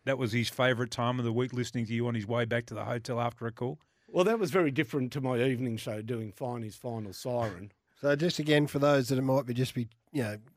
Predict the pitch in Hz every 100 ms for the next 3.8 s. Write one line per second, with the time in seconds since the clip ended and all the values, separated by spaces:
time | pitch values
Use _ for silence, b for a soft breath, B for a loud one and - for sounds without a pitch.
0 | _ _ - 135 - 117 113 107 104 107
1 | 90 90 - B B B B _ 160 170
2 | 190 214 208 190 180 165 139 156 147 139
3 | 120 113 127 113 113 107 87 85